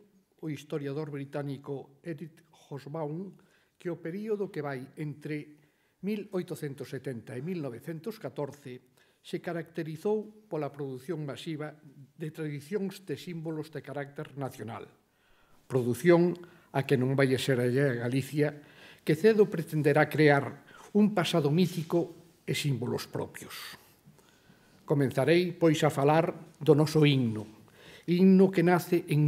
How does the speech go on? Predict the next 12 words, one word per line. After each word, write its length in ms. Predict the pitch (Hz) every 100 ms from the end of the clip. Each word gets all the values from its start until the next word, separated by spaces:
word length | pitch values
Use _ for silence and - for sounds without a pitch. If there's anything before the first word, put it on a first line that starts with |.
| 170
mil 240 | 185 175 -
oitocentos 720 | 156 160 143 147 135 143 -
noventa 640 | 143 151 165 160 175 175 - - - _
como 320 | 170 165 156
colaboración 640 | 160 160 151 151 185 196
de 160 | 185 170
dúas 240 | 180 180
figuras 480 | - 175 160 160 147
señeiras 480 | 156 147 151 135 -
da 80 | 123
nosa 240 | 123 117
cultura, 560 | - 110 117 104 -